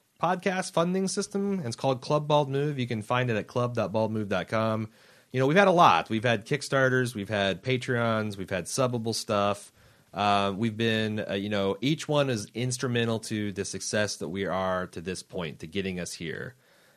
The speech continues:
Uh, however, we haven't been completely pleased with everything. We have especially been unhappy with the fact that we've got two separate, unequal, loosely coupled, um, payment platforms.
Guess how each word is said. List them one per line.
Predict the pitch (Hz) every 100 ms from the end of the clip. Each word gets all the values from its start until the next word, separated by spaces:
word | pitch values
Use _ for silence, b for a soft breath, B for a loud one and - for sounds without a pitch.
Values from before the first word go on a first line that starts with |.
| _ _
Uh, | - 104 101
however, | 117 120 143 135 127
we | 117 113
haven't | 139 139 127
been | 120
completely | 107 92 127 110
pleased | 104 - 107 92
with | 95
everything. | 104 104 - 101 101 87
We | 90 90 87
have | 104 104 92
especially | - 120 117 104
been | 95 98 95
unhappy | 92 90 101 95 98
with | 90
the | 87
fact | - 95 87
that | 85
we've | 85
got | 85 -
two | - 104 101 101 92
separate, | - - 110 - 104 101 - _ _ _ _
unequal, | 113 113 104 107 104 101 98 95 95 - _ _ _ _ _ _ _ -
loosely | 110 120 113 - 107
coupled, | - 107 - 104 98 95 92 - _ _ _ _ _ -
um, | 95 87 87 85 85 - -
payment | 143 135 110 -
platforms. | 98 92 - 90 87 85 101 113 -